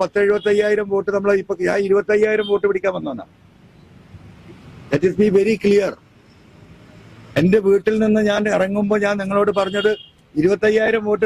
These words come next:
നിലമ്പൂരിൽ ഇങ്ങനെ നോക്കിയാൽ എനിക്ക് കാണാം. It is a visible vote. ആ വോട്ടാണ് എന്റെ ഇവിടുത്തെ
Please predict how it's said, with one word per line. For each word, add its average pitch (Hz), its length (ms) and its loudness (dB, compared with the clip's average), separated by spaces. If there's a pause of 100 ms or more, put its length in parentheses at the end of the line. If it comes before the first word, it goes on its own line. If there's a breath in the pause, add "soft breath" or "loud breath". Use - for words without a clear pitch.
നിലമ്പൂരിൽ 208 360 0
ഇങ്ങനെ 208 240 -6
നോക്കിയാൽ 202 360 -4
എനിക്ക് 190 240 -2
കാണാം. 156 240 -4 (460)
It 160 100 -6
is 190 140 -2
a - 100 0
visible 208 440 0
vote. 185 200 -2 (1400)
ആ - 20 0 (120)
വോട്ടാണ് 208 440 0 (460)
എന്റെ 190 280 0
ഇവിടുത്തെ 190 280 0